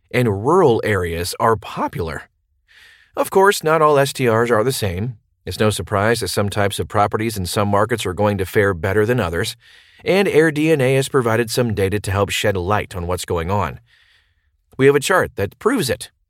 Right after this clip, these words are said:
and shows that there is a big difference in demand between location types. To me, the big takeaway here is that small cities and rural towns are exploding along with destinations and resorts,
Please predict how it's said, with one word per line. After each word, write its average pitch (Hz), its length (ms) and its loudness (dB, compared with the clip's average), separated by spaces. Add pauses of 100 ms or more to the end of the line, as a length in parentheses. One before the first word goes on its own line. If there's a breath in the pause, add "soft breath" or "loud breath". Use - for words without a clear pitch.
(120)
and 110 180 0
shows 156 360 2
that 135 120 0
there 139 140 4
is 135 120 4
a 120 80 2
big 135 300 2
difference 139 360 0
in 143 100 0
demand 107 380 2
between 104 360 0
location 92 540 0
types. - 380 -10 (680)
To 147 100 0
me, 202 240 2 (440)
the 127 80 2
big 165 200 2
takeaway 160 400 4
here 143 220 4
is 143 80 -2
that 107 160 0
small 135 320 0
cities 135 360 -2
and 104 140 -2
rural 113 220 4
towns 110 400 0
are 95 100 0
exploding 165 960 2
along 123 380 2
with 95 160 -6
destinations 98 720 -2
and 87 120 -4
resorts, 87 500 -6